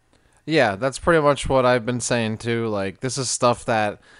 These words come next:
yeah, it's, like, not information we would have had otherwise, but it's not,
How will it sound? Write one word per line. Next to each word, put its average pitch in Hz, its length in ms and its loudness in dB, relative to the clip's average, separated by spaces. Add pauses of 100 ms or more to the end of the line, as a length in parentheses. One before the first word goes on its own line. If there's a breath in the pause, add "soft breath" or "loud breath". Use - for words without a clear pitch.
(140 soft breath)
yeah, 147 220 6
it's, - 160 -2
like, 135 180 0
not 156 160 4
information 139 560 -2
we 127 100 -2
would 123 140 0
have 117 140 -2
had 113 560 0 (520)
otherwise, 101 800 2
but 117 320 2
it's 117 160 -4
not, 131 420 -2